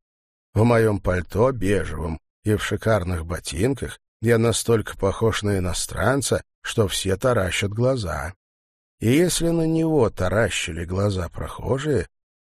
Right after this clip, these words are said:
то что говорить об одноклассниках и одноклассницах? Георгия называли в школе «мусье», искаженное французское «мсье». Валя, его будущая девушка,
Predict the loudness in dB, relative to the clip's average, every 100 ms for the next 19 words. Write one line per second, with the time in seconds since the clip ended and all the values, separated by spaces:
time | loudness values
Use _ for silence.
0 | _ 0 2 2 2 4 4 4 2 0
1 | 2 2 2 0 -2 -6 -4 -4 -4 -4
2 | -2 0 0 0 0 0 0 -2 -4 -6
3 | -8 -10 -14 _ _ _ -4 2 4 4
4 | 2 2 2 4 4 4 4 4 2 0
5 | -2 0 2 2 2 2 0 -2 0 0
6 | -2 _ _ _ -4 -2 -2 0 0 0
7 | -2 -4 -2 -2 -2 -4 -6 -6 -6 -4
8 | -4 -4 -8 -10 -20 _ _ _ _ _
9 | _ -2 0 2 0 0 0 0 2 0
10 | -2 -2 -4 -2 0 0 0 -2 -4